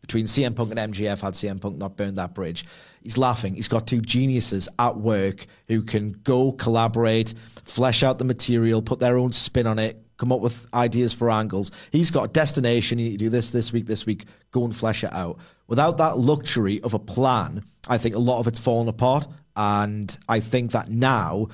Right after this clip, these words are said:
that with nothing imminent on the horizon that he has to really worry about other than booking a great T V show, ipso facto, he's gone and booked two fantastic T V shows.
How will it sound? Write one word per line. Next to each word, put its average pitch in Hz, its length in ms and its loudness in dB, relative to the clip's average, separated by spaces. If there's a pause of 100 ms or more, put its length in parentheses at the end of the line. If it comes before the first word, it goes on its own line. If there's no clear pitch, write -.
(220)
that 104 260 0
with 117 200 -2
nothing 151 640 0
imminent 135 340 2
on 123 120 0
the 120 60 2
horizon 117 540 2
that 101 160 -2
he 104 60 -2
has 123 180 0
to 123 100 -2
really 131 260 4
worry 120 280 4
about 104 320 0
other 135 180 2
than 104 340 0 (300)
booking 123 280 0
a 107 40 -4
great 120 260 2
T 117 180 2
V 123 240 2
show, 98 420 -2 (280)
ipso 143 280 2
facto, 113 480 2
he's 110 160 -2
gone 123 180 2
and 113 120 -2
booked 131 220 0
two 127 160 0
fantastic 123 680 -2
T 123 180 0
V 131 220 2
shows. 90 400 -4